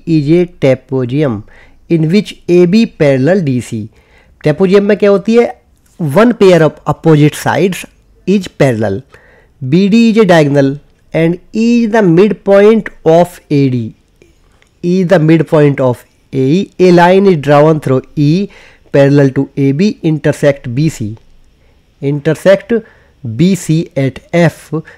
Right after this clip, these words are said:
so that F is the midpoint of B C। तो सबसे पहले मैं क्या करूँगा, मैं लिखता हूँ यहाँ पर ई एफ़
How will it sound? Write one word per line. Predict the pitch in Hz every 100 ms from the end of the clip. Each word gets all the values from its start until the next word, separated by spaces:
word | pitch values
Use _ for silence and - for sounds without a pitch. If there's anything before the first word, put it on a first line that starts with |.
| _
so | - - 214
that | 170 165 160 - -
F | 151 -
is | 143 135
the | 170
midpoint | 147 123 - 123 117 - 143
of | 160 170
B | 117 117 -
C। | 107 - - - -
तो | 127
सबसे | - 147 196
पहले | 196 190 190
मैं | 175
क्या | 185
करूँगा, | 185 190 202 - - _ _ _ _ -
मैं | 143 147 165
लिखता | - -
हूँ | 139
यहाँ | 135 131
पर | 151 - _ -
ई | 196 208 175 135 139 - 160
एफ़ | 160 143 - -